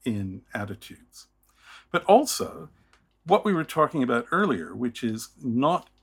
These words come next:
having no filter, you know, being uninhibited. That's the, that's one of the things that people kind of say, "Yeah, the, you know, old guys do that. We have a bit of a license to do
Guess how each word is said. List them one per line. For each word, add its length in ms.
having 300
no 140
filter, 640
you 60
know, 120
being 240
uninhibited. 680
That's 380
the, 520
that's 300
one 120
of 100
the 60
things 340
that 160
people 260
kind 300
of 80
say, 340
"Yeah, 600
the, 240
you 100
know, 100
old 220
guys 380
do 140
that. 180
We 60
have 80
a 340
bit 100
of 80
a 60
license 640
to 160
do 140